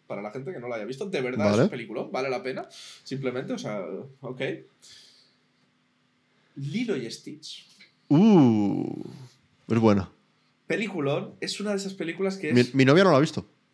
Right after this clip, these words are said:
Speaker 1: Pues, ya sabes. Esa,
Speaker 2: Sí,
Speaker 1: esa
Speaker 2: sí.
Speaker 1: es una de esas películas que es pequeña para lo que suele ser Disney.
Speaker 2: Pero está, no, Lilo y Stitch está muy bien.
Speaker 1: Pero te llena el corazón.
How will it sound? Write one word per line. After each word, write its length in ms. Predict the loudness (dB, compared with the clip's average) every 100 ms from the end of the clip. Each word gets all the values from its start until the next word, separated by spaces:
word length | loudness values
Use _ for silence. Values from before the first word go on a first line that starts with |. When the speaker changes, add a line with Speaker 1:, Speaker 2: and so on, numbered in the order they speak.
| _ _ _ _ _ _
Speaker 1:
Pues, 680 | -12 -12 -10 -14 -14 -16 -20 _ _ _ -16
ya 100 | -14
sabes. 240 | -16 -20 _ _ _ _
Esa, 220 | -10 -4
Speaker 2:
Sí, 100 | -2
Speaker 1:
esa 200 | 2 0
Speaker 2:
sí. 40 | 0
Speaker 1:
es 80 |
una 140 | -6 -6
de 60 |
esas 160 | -8 -10
películas 520 | -10 -6 -2 -2 -4 -16 -20 -20 _
que 220 | -4 -2 -2
es 260 | -4 -10 -16 -20 _ _
pequeña 480 | -6 -4 -4 -4 -6
para 140 | -6
lo 100 | -6
que 80 | -8
suele 200 | -6 -6
ser 200 | -6 -6
Disney. 460 | -8 -8 -10 -12 -14 _ _ _ _ _ _ _
Speaker 2:
Pero 120 | 0 0
está, 180 | 0 4
no, 220 | 4 4
Lilo 240 | 6 6
y 60 | 6
Stitch 160 | 4 -6
está 140 | -10
muy 120 | -8
bien. 120 | -10 -12 _ _
Speaker 1:
Pero 220 | -10 -8 -8
te 140 | -10
llena 240 | -10 -10 -12
el 100 | -12
corazón. 440 | -18 -20 -20